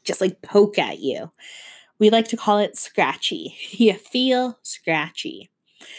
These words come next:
So write down your own shit list. And then I want you to look at it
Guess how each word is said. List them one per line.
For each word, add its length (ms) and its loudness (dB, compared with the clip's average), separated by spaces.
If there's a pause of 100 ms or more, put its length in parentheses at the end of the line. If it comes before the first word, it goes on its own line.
(240)
So 580 4 (520)
write 420 0
down 300 -2
your 300 -2
own 240 -2
shit 360 -2
list. 520 -4 (360)
And 160 2
then 120 4
I 60 4
want 260 0
you 60 0
to 60 0
look 360 -2
at 360 -4
it 300 -6